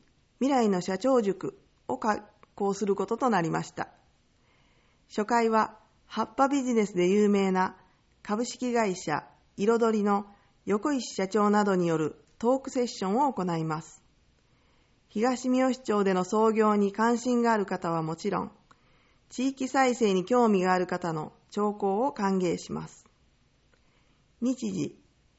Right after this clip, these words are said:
平成二十九年九月三十日土曜日、十四時から十六時。会場、東三好町役場、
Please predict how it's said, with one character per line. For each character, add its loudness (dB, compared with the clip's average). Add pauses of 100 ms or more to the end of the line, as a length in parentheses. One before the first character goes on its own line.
(440)
平 2
成 0
二 2
十 2
九 0
年 -4 (420)
九 -6
月 0
三 2
十 4
日 -4 (180)
土 -2
曜 2
日、 -8 (1200)
十 0
四 4
時 -2
か -4
ら -6 (340)
十 0
六 0
時。 -8 (1200)
会 0
場、 0 (500)
東 -2
三 0
好 2
町 0
役 -2
場、 -6